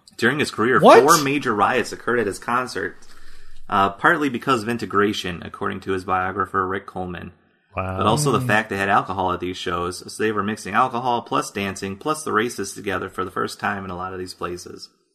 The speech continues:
Speaker 2: Great, good.
Speaker 1: Uh,
Speaker 3: Great.
Speaker 1: in November nineteen fifty-seven, Domino appeared on the Ed Sullivan T V program. No disturbance accompanied this performance.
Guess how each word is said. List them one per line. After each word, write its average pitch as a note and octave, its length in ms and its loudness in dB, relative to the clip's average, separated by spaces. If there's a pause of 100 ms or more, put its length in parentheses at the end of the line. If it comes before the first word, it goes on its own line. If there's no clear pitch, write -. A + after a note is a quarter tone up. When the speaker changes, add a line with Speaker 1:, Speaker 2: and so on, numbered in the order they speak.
(440)
Speaker 2:
Great, C#3+ 380 -4
good. A#2+ 360 -6
Speaker 1:
Uh, G2+ 200 0
Speaker 3:
Great. G2 80 0
Speaker 1:
in G#2 80 -2
November G#2+ 320 0
nineteen G#2+ 260 -2
fifty-seven, C3 560 -2
Domino G2+ 380 0
appeared G#2+ 260 -6
on G#2 100 -4
the G2+ 100 -4
Ed A2 200 -4
Sullivan B2+ 340 -4
T D3+ 140 -6
V D#3 140 -4
program. F#2 500 -2
No A#2 140 -2
disturbance G2+ 480 -2
accompanied F#2+ 480 -6
this - 160 -10
performance. - 600 -14